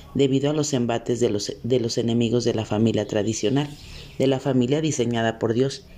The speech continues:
Y dentro del papel del hogar hoy se destaca el de la mujer que le da forma, solidez y santidad, porque es alrededor de la mujer que gira la salud del hogar o de la familia que la integra.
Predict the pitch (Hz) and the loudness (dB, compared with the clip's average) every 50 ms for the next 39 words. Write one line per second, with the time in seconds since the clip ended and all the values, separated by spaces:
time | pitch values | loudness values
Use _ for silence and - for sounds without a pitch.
0 | - - - - - 160 147 160 170 180 175 185 190 180 170 139 135 127 - - | -20 -20 -8 -4 -2 0 2 2 2 2 0 0 2 2 2 2 0 -2 -2 0
1 | 135 135 131 135 135 131 123 117 120 127 135 - - - - 143 170 208 226 - | 0 0 2 2 2 2 2 2 2 0 0 -2 -4 -4 0 0 0 0 -2 -6
2 | - - - - - - - - - - - 165 156 156 151 147 - - 175 185 | -12 -16 -16 -16 -16 -16 -16 -12 -8 -4 -2 0 0 0 -2 -4 -4 -6 -6 -6
3 | 185 - 208 202 - - - 156 143 139 139 131 127 127 127 123 123 - - 139 | -4 -6 -6 -8 -8 -6 -4 -2 0 2 2 2 2 2 0 -2 -2 0 0 -2
4 | 147 143 - - 151 131 123 127 120 123 123 - - - 120 117 110 101 - - | -2 -2 -2 -2 0 0 2 2 0 0 -2 -4 -4 -2 -2 0 -2 -2 -6 -10
5 | - - - - - - - - - - - - - - - - - - - 143 | -16 -20 -18 -18 -18 -18 -18 -18 -20 -20 -20 -20 -20 -18 -14 -12 -10 -4 0 2
6 | 135 120 127 139 135 156 185 196 - - - - - 147 147 - - 120 120 117 | 2 2 2 0 0 0 0 0 -2 -6 -8 -6 -4 -4 -2 -2 -4 -4 -4 -2
7 | - 110 107 107 98 - - - - - - - - - - - - - - - | -2 -2 -2 -2 -2 -6 -10 -18 -20 -20 -20 -20 -18 -18 -18 -18 -18 -18 -20 -20
8 | - - - - - - - - - - - - 151 156 143 139 - 151 147 151 | -20 -20 -20 -20 -20 -20 -20 -20 -20 -16 -4 0 0 0 2 0 0 -2 -2 -2
9 | - 175 196 190 - 233 226 214 208 175 156 143 139 143 139 143 160 165 160 151 | 0 -2 -2 -2 -2 -4 -2 0 2 2 2 2 2 2 2 2 2 2 2 2
10 | 135 127 120 - - 127 127 127 - 139 - - - 131 127 127 123 117 107 113 | 2 2 2 0 0 0 0 -2 -4 -4 -4 -2 0 0 0 0 0 -2 -4 -4
11 | - - - 120 127 127 139 147 151 147 139 123 120 120 - - - - 123 117 | -4 -4 -2 -2 -2 0 0 0 0 0 0 0 0 -2 -4 -8 -4 -2 0 0
12 | 117 113 113 110 - - 107 110 123 123 120 131 139 139 - 131 113 113 113 117 | 2 0 0 -2 -2 -2 0 2 2 2 2 2 0 0 0 -2 -2 0 0 -2
13 | 113 - - - - - | 0 0 -2 -2 -4 -6